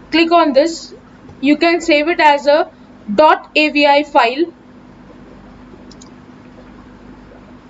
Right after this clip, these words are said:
I can change the frames per second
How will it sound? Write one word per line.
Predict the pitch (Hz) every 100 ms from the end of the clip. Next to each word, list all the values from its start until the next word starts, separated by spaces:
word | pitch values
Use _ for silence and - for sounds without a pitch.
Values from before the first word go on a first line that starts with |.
| - - -
I | 294
can | 320 381 359
change | 349 381 370
the | 392
frames | - 320 320 349 -
per | 320 302
second | 311 302 240 294 330